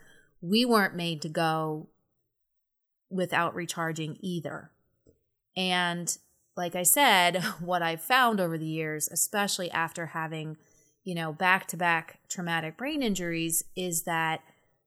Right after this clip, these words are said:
we need that space. We need that space to slow down. We need that space to slow down, to just be, to be creative, to brainstorm, to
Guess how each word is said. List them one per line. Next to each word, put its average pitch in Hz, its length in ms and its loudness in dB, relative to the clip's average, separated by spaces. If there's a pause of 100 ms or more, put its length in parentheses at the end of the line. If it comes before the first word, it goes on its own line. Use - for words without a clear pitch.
(160)
we 220 240 4
need 226 400 2
that 170 340 0
space. - 920 2
We 202 220 0
need 220 300 2
that 202 280 2
space 185 480 4
to - 140 -6
slow 175 400 2
down. 165 520 2 (140)
We 190 140 0
need 202 260 0
that 196 240 0
space 175 300 -4
to - 120 -4
slow 190 380 -2
down, 160 500 -2 (560)
to 190 140 -4
just 170 500 0
be, 160 640 4
to 165 480 -2 (680)
be 214 140 2
creative, 202 720 2
to 196 180 0
brainstorm, 190 880 0
to 196 480 0